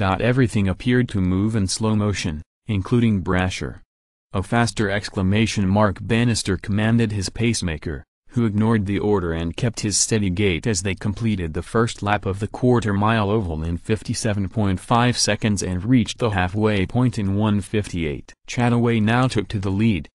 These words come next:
but the pace slowed. Bannister completed the third lap in three colon oh oh dot seven and needed to post a fifty-nine-second final lap to make history. With three hundred yards to go,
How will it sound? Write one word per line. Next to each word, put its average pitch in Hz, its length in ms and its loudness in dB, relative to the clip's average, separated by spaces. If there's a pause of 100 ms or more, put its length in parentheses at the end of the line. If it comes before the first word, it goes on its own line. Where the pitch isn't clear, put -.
(120)
but 107 160 0
the 107 100 -2
pace 104 320 -2
slowed. 110 500 -2 (160)
Bannister 104 680 0
completed 101 580 -2
the 92 100 -2
third 110 320 0
lap 101 280 -2
in 87 100 -2
three 110 320 0
colon 104 400 2
oh 120 220 4
oh 104 100 2
dot 95 320 2
seven 113 460 0
and 98 180 2
needed 110 400 4
to 107 140 -4
post 110 400 0
a - 20 -2
fifty-nine-second 98 1200 0
final 131 380 2
lap 104 300 0
to - 100 -8
make 95 300 0
history. 85 440 -4 (140)
With 104 140 -4
three 123 320 0
hundred 98 400 2
yards 90 480 0
to 80 100 -6
go, 87 380 0